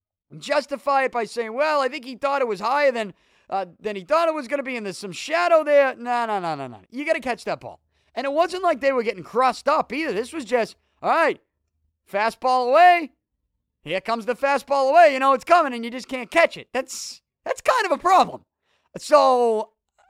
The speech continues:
<laughs> keep an eye on that situation. But n-, not just Eduardo Rodriguez coming back is gonna help this pitching staff. I also think when you get Christian Vasquez in the fold, then Vasquez is gonna be somebody that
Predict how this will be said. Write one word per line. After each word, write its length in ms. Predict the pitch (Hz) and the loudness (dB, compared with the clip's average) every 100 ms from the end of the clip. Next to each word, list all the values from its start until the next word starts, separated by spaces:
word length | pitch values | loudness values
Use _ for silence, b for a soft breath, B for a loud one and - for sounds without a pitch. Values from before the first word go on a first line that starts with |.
| 381 | -12
<laughs> 640 | - 311 - 202 185 170 | -8 -8 -10 -20 -20 -10
keep 220 | 339 381 | -6 -4
an 80 | 381 | 0
eye 200 | 320 269 | 0 0
on 100 | 233 | -2
that 220 | 220 208 | -2 -6
situation. 460 | 214 180 196 170 156 | -10 -8 -6 -6 -8
But 160 | 190 190 | -10 -10
n-, 100 | 214 | -12
not 240 | 220 330 392 | -2 -2 -2
just 260 | 359 359 | -6 -8
Eduardo 360 | 294 262 262 254 | -6 0 2 2
Rodriguez 540 | 240 220 226 214 202 | 0 0 -2 -4 -6
coming 220 | - 196 175 | -6 -8 -4
back 220 | 180 165 | -4 -4
is 60 | |
gonna 120 | - 160 | -8 -8
help 180 | 175 | -8
this 140 | - 156 | -10 -14
pitching 300 | 190 180 156 | -14 -14 -16
staff. 320 | - 165 151 | -10 -8 -4
I 100 | 185 | -4
also 260 | 247 262 254 | -4 -6 -10
think 160 | 233 | -12
when 120 | 208 | -10
you 80 | 202 | -10
get 160 | 196 185 | -8 -8
Christian 360 | 226 226 196 | -6 -8 -8
Vasquez 560 | 170 196 208 202 170 143 b b b | -4 -4 -4 -6 -6 -8 b b b
in 180 | 214 202 | -12 -10
the 80 | 165 | -12
fold, 480 | - 220 202 180 | -6 -2 0 0
then 140 | 156 160 | -4 -6
Vasquez 500 | 185 220 - 208 175 | -4 -4 -6 -8 -8
is 120 | 165 | -10
gonna 160 | 190 170 | -10 -8
be 100 | 165 | -10
somebody 400 | - 196 180 156 | -8 -8 -8 -8
that 260 | 160 147 | -8 -8